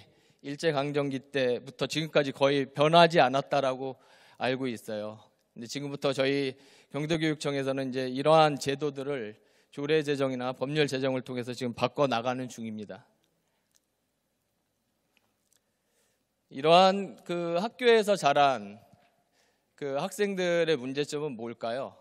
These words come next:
학생들의 문제라기보다는 교육의 고질적인 문제는 바로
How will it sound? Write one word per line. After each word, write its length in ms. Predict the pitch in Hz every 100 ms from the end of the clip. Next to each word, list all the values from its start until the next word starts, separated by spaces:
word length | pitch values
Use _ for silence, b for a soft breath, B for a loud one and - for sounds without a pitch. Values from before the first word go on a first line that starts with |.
| _
학생들의 540 | 220 - 233 214 214
문제라기보다는 1000 | 156 139 143 147 151 139 120 127 135 98 - _ _ _ _
교육의 640 | 147 170 196 208 175 147 -
고질적인 520 | 147 170 175 180 175
문제는 360 | 135 135 147
바로 320 | 139 131 135